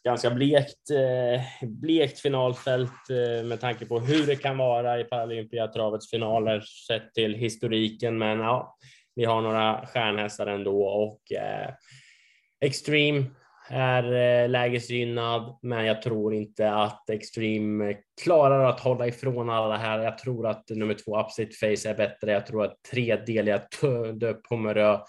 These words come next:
är bättre. Och framförallt så tror jag att vi kommer få se en hiskelig insats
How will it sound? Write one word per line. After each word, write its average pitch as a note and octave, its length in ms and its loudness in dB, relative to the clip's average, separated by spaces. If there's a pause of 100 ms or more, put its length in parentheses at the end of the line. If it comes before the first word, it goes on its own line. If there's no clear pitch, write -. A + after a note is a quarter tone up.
(180)
är A2+ 160 -2
bättre. G2+ 440 2
Och C#3 180 0
framförallt G2+ 600 -2
så G#2 140 -10
tror F#2+ 320 -2
jag F#2+ 140 4
att - 80 -10
vi F#2 100 -6
kommer F#2+ 240 -4
få G#2 160 -4
se G2 220 -6
en F#2+ 120 -4 (120)
hiskelig B2 640 0
insats A2 560 -2